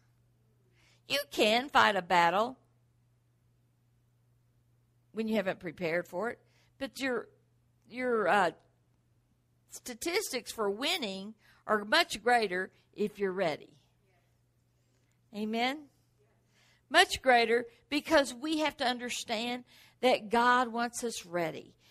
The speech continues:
And he wanted Joshua ready. And Joshua, let me tell you, Joshua had not only the promise for him, but for all these people. Do you realize?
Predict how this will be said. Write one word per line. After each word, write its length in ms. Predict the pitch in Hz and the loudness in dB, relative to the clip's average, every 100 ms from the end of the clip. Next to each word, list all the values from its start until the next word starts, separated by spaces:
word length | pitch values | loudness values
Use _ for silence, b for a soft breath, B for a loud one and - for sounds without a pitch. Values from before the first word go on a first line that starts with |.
| b | b
And 160 | 269 311 | 0 2
he 80 | 320 | 4
wanted 360 | 349 381 381 | 6 6 4
Joshua 520 | 294 294 339 - 277 | 6 8 8 4 0
ready. 440 | 214 196 196 240 - b b b | 2 2 2 0 -6 b b b
And 220 | - 269 | 0 0
Joshua, 760 | 214 311 320 381 - 285 269 - - | 4 8 10 8 6 4 4 2 -4
let 140 | - 320 | -2 -2
me 100 | 277 | -4
tell 260 | 330 302 | 0 2
you, 120 | 285 | 2
Joshua 640 | 220 262 - 359 - 285 269 | -4 2 6 6 4 0 2
had 320 | 269 240 220 | 4 2 2
not 180 | 240 269 | 0 0
only 320 | 277 254 247 b b b - | 0 0 -2 b b b -8
the 80 | 214 | -8
promise 720 | - 311 320 302 247 247 - | -2 4 6 6 4 0 -4
for 180 | 247 233 | -2 -2
him, 480 | 254 349 311 262 247 B B | -2 0 2 2 -2 B B
but 200 | 277 285 | 6 6
for 140 | - - | 6 0
all 260 | - 311 359 | 4 8 8
these 240 | 359 320 | 6 -2
people. 320 | - 392 294 | -2 -2 -2
Do 100 | 233 | -8
you 160 | 254 277 | -4 -2
realize? 640 | 285 302 339 403 403 - | 0 0 -2 -4 -6 -14